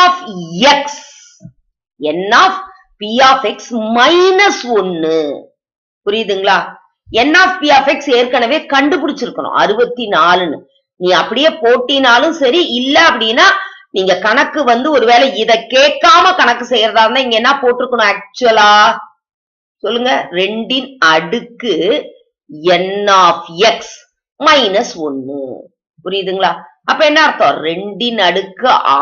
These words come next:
ஆறு மைனஸ் ஒன்னு. அப்ப ரெண்டின் அடுக்கு ஆறுன்னா என்னது? அறுபத்தி நாலு கழித்தல்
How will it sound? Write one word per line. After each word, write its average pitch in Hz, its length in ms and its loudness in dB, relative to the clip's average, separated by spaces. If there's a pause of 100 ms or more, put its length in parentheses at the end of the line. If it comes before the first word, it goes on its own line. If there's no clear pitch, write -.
(140)
ஆறு 190 300 2 (720)
மைனஸ் 240 500 0 (140)
ஒன்னு. 147 420 -6 (800)
அப்ப 285 100 -2 (100)
ரெண்டின் 285 340 0
அடுக்கு 277 200 0 (140)
ஆறுன்னா 269 380 2
என்னது? 240 360 2 (520)
அறுபத்தி 220 560 -2 (140)
நாலு 160 460 2 (220)
கழித்தல் 165 580 -2